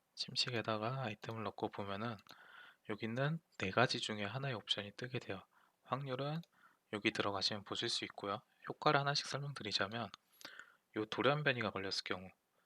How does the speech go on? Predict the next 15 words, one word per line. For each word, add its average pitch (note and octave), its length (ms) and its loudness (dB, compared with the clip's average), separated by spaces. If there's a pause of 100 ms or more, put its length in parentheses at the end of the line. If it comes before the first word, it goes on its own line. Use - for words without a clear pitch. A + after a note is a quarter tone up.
(160)
그럴 A2 200 0
경우에는 A2 520 -2 (340)
무기의 A#2 440 2
고정 C#3 320 2
옵션이 A2 320 0
변경이 G#2+ 480 -2
돼요. G#2 300 -4 (100)
다른 G2+ 260 -2
걸로. G2+ 320 -2 (560)
카오스가 C#3+ 580 6
걸렸을 G2 340 2
경우 F#2+ 280 -4 (540)
무기의 A2 320 -4
수치가 - 480 6
바뀝니다. G2+ 480 -4